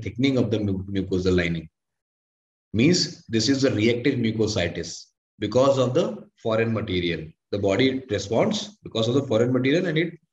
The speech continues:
thickens the mucosal lining. You can easily appreciate the perf-, it is within, whether it is in this section, you cannot say whether the p-, particular material is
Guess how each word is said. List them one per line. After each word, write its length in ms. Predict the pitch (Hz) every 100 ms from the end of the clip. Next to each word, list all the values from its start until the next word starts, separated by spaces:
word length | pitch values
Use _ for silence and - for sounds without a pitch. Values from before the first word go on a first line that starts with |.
| _ _
thickens 300 | - - 147
the 100 | 147
mucosal 420 | 180 135 127 117
lining. 420 | 104 92 87 82 - - - - - _ _ _ _ _ _ -
You 100 | 120
can 160 | 156
easily 320 | 160 156 180 170
appreciate 500 | 165 170 165 160 160
the 60 |
perf-, 320 | 151 127 123 143
it 120 | 175
is 280 | 190 - 127
within, 380 | 127 170 131
whether 200 | 117 113
it 140 | 143 143
is 320 | 151 - - _ _ _
in 160 | 123 131
this 200 | 139 151
section, 420 | 139 135 156 151
you 100 | 131
cannot 300 | 131 131 151
say 240 | - 160
whether 180 | 135 127
the 380 | 127 131 127 123
p-, 100 | 117
particular 420 | 117 113 113 127 127
material 400 | 113 107 123 127
is 340 | 127 120 -